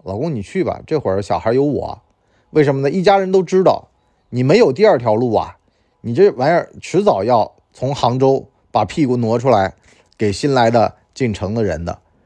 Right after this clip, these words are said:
这帮杭州人他没，没所谓的呀，对不对？我祖宅在这儿，我没得走，可是呢，我有退路的呀，我要回老家的呀，是吧？真不行了，我得把杭州的房子卖掉回老家。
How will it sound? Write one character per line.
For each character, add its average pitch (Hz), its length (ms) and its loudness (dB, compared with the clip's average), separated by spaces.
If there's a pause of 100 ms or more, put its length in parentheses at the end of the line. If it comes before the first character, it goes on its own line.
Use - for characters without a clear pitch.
(220)
这 202 100 2
帮 208 140 2
杭 170 240 0
州 254 120 4
人 175 140 2
他 156 80 -2
没， 139 220 0
没 123 180 -2
所 120 140 0
谓 104 160 0
的 95 80 -2
呀， 87 260 -6 (420)
对 151 120 0
不 - 20 0
对？ 147 320 2
我 147 180 2
祖 131 300 -4
宅 123 220 2
在 143 180 2
这 123 100 0
儿， 110 220 0 (360)
我 117 100 -4
没 127 160 0
得 139 100 4
走， 95 420 -2 (120)
可 147 100 -4
是 202 140 0
呢， 190 180 4
我 131 320 2
有 196 140 4
退 151 180 0
路 135 140 -2
的 117 100 4
呀， 107 80 4
我 117 140 2
要 147 100 4
回 151 140 -2
老 127 120 2
家 123 220 2
的 117 100 0
呀， 92 240 -2 (540)
是 - 60 -16
吧？ 131 100 0
真 190 220 2
不 190 80 2
行 143 200 0
了， 151 200 4
我 135 100 -4
得 143 80 0
把 120 140 0
杭 127 200 -4
州 143 100 -2
的 135 40 -2
房 127 160 -2
子 135 80 -6
卖 135 140 0
掉 113 100 2
回 120 160 -2
老 104 140 0
家。 104 320 -4